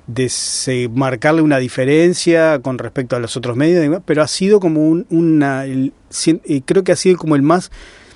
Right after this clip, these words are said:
que ha buscado como diferentes formas, nu-, nuevas formas de seguir relacionándote con la, con la, con la gente que los escucha y captando más.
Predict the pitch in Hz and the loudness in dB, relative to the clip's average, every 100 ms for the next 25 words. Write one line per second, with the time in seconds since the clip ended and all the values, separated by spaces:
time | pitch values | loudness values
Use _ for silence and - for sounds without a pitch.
0 | - _ - 165 185 - - 190 214 185 | -20 _ 2 4 4 4 2 4 4 2
1 | 151 139 139 160 160 - 156 165 147 151 | 0 0 0 0 0 0 0 0 -2 -4
2 | 170 151 180 156 175 214 214 - 196 208 | 0 2 2 4 4 6 4 2 0 2
3 | 185 151 - 139 156 156 139 117 151 151 | 2 2 2 2 2 2 0 0 2 2
4 | 147 139 143 - 135 131 120 - 123 117 | 2 2 0 0 0 0 -2 -6 -6 -4
5 | 113 - 143 143 143 147 - 180 233 151 | -6 -2 -2 0 -2 -4 -4 0 0 -2
6 | - 131 117 160 160 131 151 135 | -8 -6 -2 0 0 2 0 0